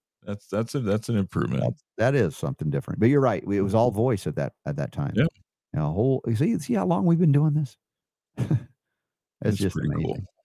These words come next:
Speaker 1: Pretty cool. So,
Speaker 2: All right, so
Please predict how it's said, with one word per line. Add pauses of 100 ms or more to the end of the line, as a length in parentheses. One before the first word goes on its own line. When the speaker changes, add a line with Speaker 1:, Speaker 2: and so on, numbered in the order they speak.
(1300)
Speaker 1:
Pretty
cool.
So,
Speaker 2:
All
right,
so